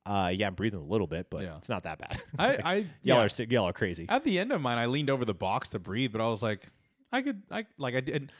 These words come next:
Speaker 2: like, the other day, like, when I collapsed on the floor, it was nothing even close to compared to that today. I was just
Speaker 1: Yeah.
Speaker 2: like, "This wasn't bad."
Speaker 1: Yeah, it's interesting. <clears throat> So,
Speaker 2: Yeah.
Speaker 1: all right.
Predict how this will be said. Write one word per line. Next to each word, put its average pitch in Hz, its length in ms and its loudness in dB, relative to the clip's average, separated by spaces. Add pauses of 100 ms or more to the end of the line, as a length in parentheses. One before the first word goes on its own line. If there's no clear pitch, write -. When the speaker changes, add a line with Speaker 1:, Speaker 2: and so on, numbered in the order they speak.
(160)
Speaker 2:
like, 127 140 4
the 143 80 6
other 139 140 4
day, 127 160 4
like, 104 160 0
when 98 200 -2
I 92 40 -6
collapsed 104 360 -4
on 110 80 -4
the 104 60 -6
floor, 120 280 -2 (380)
it 135 100 -2
was 107 220 -2
nothing 117 500 -4
even 98 180 -8
close 95 300 -10
to 92 80 -14
compared 90 380 -10
to 85 60 -12
that 71 160 -12
today. 65 200 -16 (180)
I 101 80 -4
was 110 120 -2
just 143 120 -4
Speaker 1:
Yeah. 113 60 0
Speaker 2:
like, 101 200 -6 (260)
"This - 180 -10
wasn't 117 340 -6
bad." 65 320 -14 (400)
Speaker 1:
Yeah, 143 240 2 (140)
it's 151 220 -2
interesting. 90 400 -6 (300)
<clears throat> - 40 -12 (520)
So, 87 200 0 (260)
Speaker 2:
Yeah. - 60 -18 (400)
Speaker 1:
all 151 60 -4
right. 110 160 -2